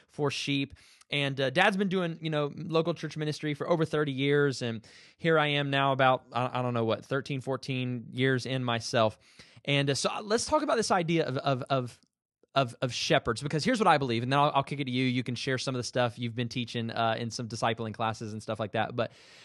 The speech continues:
I, I think in my generation right now, I'm thirty-four years old, uh, I, I think that there are too many preachers, not enough pastors. There's too many preachers, not enough shepherds. I think a lot of guys,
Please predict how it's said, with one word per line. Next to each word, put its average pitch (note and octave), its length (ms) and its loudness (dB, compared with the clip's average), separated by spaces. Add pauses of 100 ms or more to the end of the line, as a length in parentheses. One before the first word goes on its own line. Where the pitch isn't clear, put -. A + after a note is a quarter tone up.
(160)
I, E3 280 6
I F3+ 40 4
think G3 280 -2
in D#3 200 -2
my E3 180 2
generation C#3+ 520 -2
right C3+ 160 0
now, C3 100 0
I'm A#2+ 60 -2
thirty-four D3 420 0
years C3 180 2
old, B2 240 4 (320)
uh, B2+ 380 6 (380)
I, D#3+ 300 6
I D#3 140 4
think E3 280 -2
that B2+ 200 0
there C#3+ 300 4
are B2+ 400 6 (800)
too A3 260 4
many G#3 280 6
preachers, C#3 880 2 (200)
not C#3+ 300 4
enough C#3+ 300 2
pastors. - 800 0 (800)
There's - 160 -8
too F#3+ 200 2
many G3+ 160 4
preachers, D#3+ 640 -4 (320)
not C#3+ 280 4
enough D#3 240 2
shepherds. B2+ 680 -2 (180)
I C3 60 -4
think C#3+ 180 -2
a C#3+ 60 -2
lot D3 240 4
of F3+ 80 0
guys, D3+ 560 2